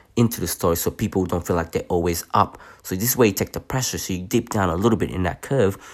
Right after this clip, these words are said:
but you're gonna take them back up. So then you go, "All right, cool. This is all you gotta do." And then they're like, "All right, great." You know, they're feeling all right about it. Just pick which one you wanna help out. And you say help out,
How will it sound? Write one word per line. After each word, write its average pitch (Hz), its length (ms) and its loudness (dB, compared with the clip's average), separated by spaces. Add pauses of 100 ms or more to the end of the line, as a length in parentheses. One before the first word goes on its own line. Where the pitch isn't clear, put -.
(180)
but 87 100 -2
you're 107 100 -2
gonna 139 160 0
take - 140 -6
them 85 120 -2
back 92 300 -2
up. - 220 2 (320)
So - 100 0
then 110 160 6
you 120 80 4
go, 113 120 4
"All 127 120 0
right, 123 140 -2
cool. 135 260 -4 (300)
This 143 140 0
is 139 100 -4
all 131 160 10
you 113 80 4
gotta 120 180 2
do." - 320 -2 (580)
And 90 120 -2
then 90 100 0
they're 95 120 2
like, 95 160 -2
"All 113 80 0
right, 110 180 -2
great." 117 280 0
You 87 60 -6
know, 85 120 -2
they're 90 100 -4
feeling 90 260 -2
all 87 60 0
right 92 160 0
about 95 220 -6
it. 101 100 -2
Just - 240 -8
pick 139 180 0
which 131 220 -2
one 127 140 0
you 131 80 -4
wanna 120 120 -4
help 120 280 -4
out. 113 260 0 (240)
And 107 200 6
you 123 60 8
say 143 200 6
help 110 280 8
out, 113 180 8